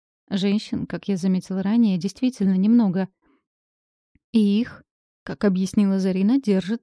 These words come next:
только для снятия той самой усталости. Лишь немногим женщинам здесь что-то доверяют. Например, Зарине отвечать за оружие.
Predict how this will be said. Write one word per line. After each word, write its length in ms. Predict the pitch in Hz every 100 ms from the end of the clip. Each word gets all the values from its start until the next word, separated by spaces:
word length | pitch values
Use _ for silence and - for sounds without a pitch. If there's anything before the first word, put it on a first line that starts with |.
| -
только 320 | 190 185 208
для 160 | 214
снятия 420 | 294 - 185 - 190
той 180 | 196
самой 340 | 190 190 185 185
усталости. 640 | - 190 185 185 - 196 - _ _ _
Лишь 260 | 202 190 -
немногим 480 | 202 190 185 196 190
женщинам 480 | 220 202 180 185
здесь 240 | 180 185 -
что-то 320 | - 190 180
доверяют. 560 | 165 214 226 185 185 - _ _ _ -
Например, 640 | 220 214 - 190 185 214 _ _ _ -
Зарине 560 | 196 202 196 190 233
отвечать 480 | 277 202 175 180 156
за 180 | 180 220
оружие. 440 | 220 175 185 196